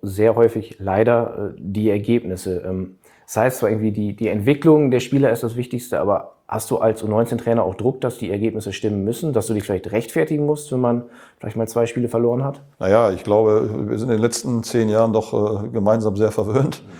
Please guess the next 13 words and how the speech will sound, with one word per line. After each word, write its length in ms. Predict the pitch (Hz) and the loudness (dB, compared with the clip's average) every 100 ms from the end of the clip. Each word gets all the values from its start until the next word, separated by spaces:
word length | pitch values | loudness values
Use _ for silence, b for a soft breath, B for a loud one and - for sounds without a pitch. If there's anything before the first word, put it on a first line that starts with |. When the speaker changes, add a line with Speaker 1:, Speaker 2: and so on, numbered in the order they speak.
| B B B | B B B
Speaker 2:
Wir 140 | - 98 | -6 0
waren, 240 | 101 104 | 0 0
glaube 160 | 113 107 | -2 -2
ich, 120 | - | -2
einmal 440 | 107 107 104 101 | -2 0 2 2
Vierter 580 | 98 110 110 120 113 107 | 0 -4 0 2 2 -2
und 140 | - 95 | -8 -6
sonst 200 | 107 117 | -4 -4
immer 180 | 110 - | -4 -2
Erster 280 | 110 - | -4 -2
oder 160 | 117 104 | -2 -2
Zweiter, 440 | - 107 117 110 | 0 2 2 0
haben, 360 | 110 101 101 98 | -2 -2 -2 -6